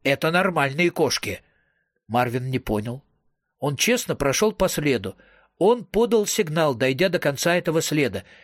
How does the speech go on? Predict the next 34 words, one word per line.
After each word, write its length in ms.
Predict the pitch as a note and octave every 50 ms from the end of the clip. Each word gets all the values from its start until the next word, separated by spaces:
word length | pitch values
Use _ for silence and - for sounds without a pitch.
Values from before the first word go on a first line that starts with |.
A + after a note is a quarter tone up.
| - _ _ _ _
«Где 300 | D3+ G3 F#3+ C#4+ C#4 A#3+
же 140 | - B3 B3
его 300 | G3+ B3+ G#3+ A#3 B3 G#3+
Галета?» 680 | A#3 A#3+ A#3+ A#3+ C4 C4 G3+ - - D#3 A#2+ - - _ _ _ _ _ _ _ _ _ _ _ _ _ _
«Марвин 640 | _ F2 G2 G2+ A2 A#2+ C3+ C3+ C3+ B2 D#3 D#3 D3
плохая 480 | - F#3+ A3 - - - G2 A2+ B2+
собака», 480 | A#2+ - C#3 B2+ G#2+ A#2+ A#2+ - - B2
сказал 380 | - - C3+ B2 B2+ B2+ B2+
Хлёст. 440 | A#2 - B2+ C3 B2+ A2+ - - - - _ _ _ _ _ _ _ _ _ _ _ _
На 200 | - G#2 B2 C3
него 260 | C3 C3+ A2+ B2+ C3
Марвин 400 | B2 B2 C3 C3 B2+ B2+ D3+ C#3+
зарычал, 720 | C3 A2 C3 C3 C#3+ D3+ D#3 - - - C#3+ C3 A2+ - - _ _ _ _
затем 320 | _ - C3 - - C#3 B2+
повернулся 540 | C#3 C3+ C3 C#3 C3+ C#3+ D3 C#3 - D3+ B2
к 80 | -
Ривере 420 | C3+ C#3+ D3 C#3 D3+ D#3+ D3+ C3+ C3+
и 220 | C3 - - D#3
гавкнул: 480 | C#3 D3 D#3 C3 - - - B2+ A2 F2+
«Галету!» 840 | D#2+ F2 E3+ B3+ C4 B3 A#3+ A#3 G3+ - A#3 G#3+ F#3+ A2+ - - _ _ _ _ _ _ _ _ _ _ _ _ _ _
Плохой 360 | - E3 G3 F#3+ - A3+ G3+
собакой 460 | - - G3+ F3 G#3+ A3 - - G3+
он 140 | G#3 G#3 G#3
не 180 | G#3+ A#3 A#3 E3
был. 240 | A#2 A3 F#3+ - - _ _ _ _ _ _ _ _ _ _ _ _
Он 180 | C#3 D3+ D#3+
же 180 | D#3 E3 G#3 A#3
не 100 | A#3+ B3+
виноват, 420 | A#3+ C4+ C4+ C4+ C4 C#4+ C#4+ C4+
что 180 | - - - A#3+
никто 320 | A3+ A#3+ - - - B3
не 120 | A#3 A#3+ A#3
научил 440 | A#3 A#3 A3 - - B3 C4 B3+
его 320 | G3+ F3+ F#3+ E3 D#3 A#2